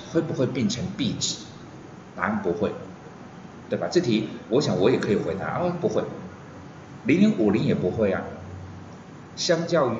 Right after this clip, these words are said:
单一个股，这种E T F基本上它是不会下市的，对不对？好，第一题，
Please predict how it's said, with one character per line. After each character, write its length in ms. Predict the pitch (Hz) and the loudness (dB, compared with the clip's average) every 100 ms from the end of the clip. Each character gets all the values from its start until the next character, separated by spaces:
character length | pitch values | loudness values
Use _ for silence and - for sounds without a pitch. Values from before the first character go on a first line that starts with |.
| - | -2
单 240 | 147 139 139 | -2 -2 -2
一 140 | 147 - | -2 0
个 160 | 147 | 2
股， 200 | 104 - - - - - | 2 -2 -8 -12 -16 -6
这 100 | - | -2
种 140 | 165 165 - | -2 -2 -2
E 80 | 135 | -4
T 340 | - 160 110 | -2 2 2
F 160 | 104 - - - - - - | 2 -4 -10 -14 -14 -14 -6
基 160 | - | 0
本 160 | 196 87 | 2 0
上 180 | - 98 | -2 -4
它 80 | 107 | -4
是 120 | 101 | -6
不 140 | 101 85 | -6 -4
会 120 | 90 | -4
下 180 | 87 80 | -2 -4
市 180 | - 85 | -4 -4
的， 60 | 82 - | -8 -10
对 80 | 82 | -8
不 80 | 76 | -6
对？ 160 | 80 71 - - - | -4 -6 -10 -16 -10
好， 220 | 92 87 - - - - | -6 -6 -8 -14 -14 -2
第 100 | 147 | -2
一 60 | |
题， 200 | 156 104 | 0 -2